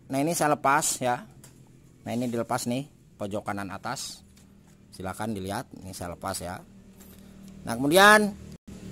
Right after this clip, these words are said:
ini kita akan coba engkol ya, tapi dengan cara pengecekan seperti ini belum bisa menentukan kiprok ini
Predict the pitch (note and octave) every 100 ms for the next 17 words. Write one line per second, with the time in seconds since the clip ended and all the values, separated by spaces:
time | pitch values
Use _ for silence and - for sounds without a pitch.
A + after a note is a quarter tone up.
0 | - F3 A3 A3+ G#3 G3 F#3+ F3+ F3+ F3+
1 | F3+ F3+ F#3 F#3 F#3+ F#3+ F3+ C#3 C3 -
2 | - - - B2 C3+ - - A3 A3 -
3 | - - - D#3+ F3+ F3 F#3 F3 F3 E3+
4 | E3+ E3+ F3 F3 - E3 D3+ F3+ G3+ G#3
5 | D#3+ D#3 D3 C#3+ E3+ E3 D#3+ E3+ F3 F#3+
6 | G3 - E3+ E3 C3 F3+ G3 G3